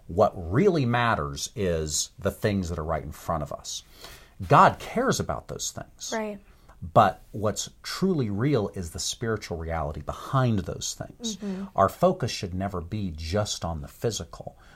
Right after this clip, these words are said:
Speaker 1: uh, just on, you know, poverty, just on hunger, okay? These are problems. But Joel is calling the people not to wake up and fix economic problems.
Speaker 2: Right.
Speaker 1: He's calling them to wake up and fix their spirits.
Speaker 2: Yes.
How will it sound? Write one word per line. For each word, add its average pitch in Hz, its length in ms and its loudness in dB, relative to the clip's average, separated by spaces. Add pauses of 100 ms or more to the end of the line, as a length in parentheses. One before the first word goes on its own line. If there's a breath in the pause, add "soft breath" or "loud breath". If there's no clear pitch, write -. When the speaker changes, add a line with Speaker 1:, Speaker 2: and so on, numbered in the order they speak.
(140 soft breath)
Speaker 1:
uh, 87 260 0 (120)
just 85 540 0
on, 80 540 -4 (140)
you 92 120 -4
know, 71 180 -6
poverty, 98 640 -2
just - 300 -6
on 71 160 -4
hunger, 120 560 -2 (120)
okay? 95 160 -2 (320 soft breath)
These 127 240 4
are 92 120 0
problems. - 960 2 (360 soft breath)
But 101 300 6
Joel 120 380 8
is - 160 2
calling 123 340 4
the 101 80 0
people 98 560 -2 (140)
not 117 400 2
to 123 100 -2
wake 107 320 2
up 98 140 0
and 76 120 -4
fix - 1000 -2 (320)
economic 92 560 2
problems. 190 260 0
Speaker 2:
Right. 226 420 10 (140)
Speaker 1:
He's 127 160 2
calling 131 320 2
them 92 120 0
to 90 80 -2
wake 95 260 0
up 82 80 -6
and 78 100 -8
fix - 280 -8
their - 120 -8
spirits. - 560 -4
Speaker 2:
Yes. 202 720 4